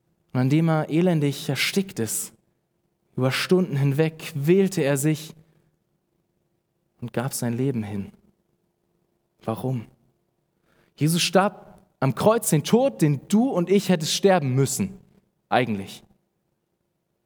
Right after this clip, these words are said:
Wir sind die, die Sünden begehen und wir sind die Sünder.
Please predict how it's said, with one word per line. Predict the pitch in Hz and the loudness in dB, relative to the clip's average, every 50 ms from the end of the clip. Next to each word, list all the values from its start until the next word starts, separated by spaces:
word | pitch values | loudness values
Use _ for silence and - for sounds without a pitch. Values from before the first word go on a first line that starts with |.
| _ _ _ _ _ _ _ _ _ _ _ _ _ _ _ _ - | _ _ _ _ _ _ _ _ _ _ _ _ _ _ _ _ -12
Wir | 107 110 117 143 208 277 247 | -10 -4 0 2 2 2 2
sind | 175 147 131 123 | 2 0 0 0
die, | 131 123 | -2 0
die | 127 120 | 0 0
Sünden | 107 117 123 113 - - - 69 101 104 101 104 | 2 2 2 2 0 -4 -6 -4 -2 -2 0 -2
begehen | 113 101 - 120 131 151 160 143 | -2 -2 0 0 0 0 -2 -4
und | 123 131 | -2 0
wir | 180 247 254 | 0 0 0
sind | 196 151 120 | 0 0 0
die | 123 113 | 0 -2
Sünder. | 101 107 104 98 95 95 95 95 95 | -2 0 0 0 0 0 -2 -4 -6